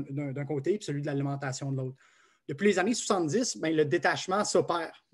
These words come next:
euh, notamment lorsque, globalement, il y a eu une volonté de réduire le nombre de fermes autosuffisantes pour les inscrire dans des perspectives commerciales.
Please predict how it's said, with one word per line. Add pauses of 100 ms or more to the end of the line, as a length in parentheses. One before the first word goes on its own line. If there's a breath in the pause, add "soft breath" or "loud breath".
euh,
notamment
lorsque,
globalement, (300 loud breath)
il
y
a
eu
une
volonté
de
réduire
le
nombre
de
fermes (300 soft breath)
autosuffisantes (380 soft breath)
pour
les
inscrire
dans
des
perspectives
commerciales.